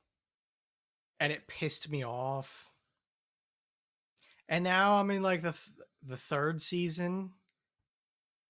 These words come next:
and it lost the good side of the season, and it's just all bad. And the story of this part's not even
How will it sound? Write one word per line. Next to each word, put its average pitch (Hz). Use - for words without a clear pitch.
and 147
it 165
lost 147
the 165
good 147
side 156
of 147
the 147
season, 143
and 139
it's 127
just 143
all 135
bad. 131
And 151
the 151
story 156
of 139
this 139
part's 135
not 135
even 131